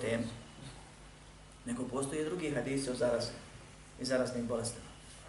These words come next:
"Firre međ-, firre minel međdumi firarake minel esedi." Bježi od onoga koji ima kugu, kao,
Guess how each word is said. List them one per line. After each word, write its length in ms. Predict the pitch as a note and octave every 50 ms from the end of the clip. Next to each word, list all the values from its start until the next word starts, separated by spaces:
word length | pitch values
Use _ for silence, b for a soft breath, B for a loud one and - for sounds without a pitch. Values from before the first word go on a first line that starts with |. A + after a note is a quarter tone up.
| - - - - - - - - - - - - - - - - -
"Firre 220 | - D3+ D3+ C#3+ C3+
međ-, 340 | B2+ B2+ B2+ B2 A#2+ - - - - - -
firre 280 | C3 - - C3+ C3+
minel 260 | C3 C3 B2+ B2+ C3 C3 C3 C3
međdumi 600 | C3 C3 C3+ C3+ C3+ C#3+ D#3 D3+ D3 C#3 C3+ -
firarake 480 | B2 A#2+ B2+ C3 C3 B2+ B2 - B2
minel 300 | A#2+ B2+ C3+ C#3 C3+ C3
esedi." 320 | D3+ D3+ - - - - - - - - - - - - - - - - - - - - - - - -
Bježi 520 | - C#3+ E3 F3 E3+ F3 - D#3+ D3 C3+ C3+ B2
od 100 | B2+ C3 - -
onoga 460 | D3 D3 D3 C3+ B2+ B2 A#2+ B2 A#2+ A#2 - -
koji 300 | A#2 A#2+ A#2+ A#2+ A#2 A#2 - - - - B B B B B B B B B B - - - -
ima 420 | C3+ C#3+ C#3 C3+ B2+ A2+ G#2+ A2 -
kugu, 320 | - D3 C#3+ C3+ B2+ A#2+ A2+ - - - - - - - - - - - - - - - - - - - - - - - - - - - - - - - - - - - - - - - - - - - - - - - - -
kao, 140 | - B2+ -